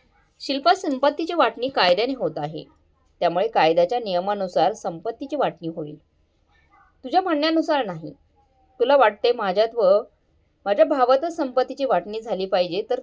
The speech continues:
तसं नसतं. कायदा सगळ्यांसाठी सारखा असतो. माझ्याजवळ सगळे संपत्तीचे कागद आले आहेत,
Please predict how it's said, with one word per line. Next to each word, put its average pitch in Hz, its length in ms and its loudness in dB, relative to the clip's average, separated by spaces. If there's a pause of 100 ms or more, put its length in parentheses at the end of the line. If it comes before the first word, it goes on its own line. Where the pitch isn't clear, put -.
तसं 220 260 0
नसतं. 170 400 -4 (880)
कायदा 190 320 4
सगळ्यांसाठी 240 680 -2
सारखा 190 380 -2
असतो. - 360 -8 (600)
माझ्याजवळ 190 520 2
सगळे 208 400 -4
संपत्तीचे 220 520 -4
कागद 175 340 0
आले 170 200 -2
आहेत, 175 300 -8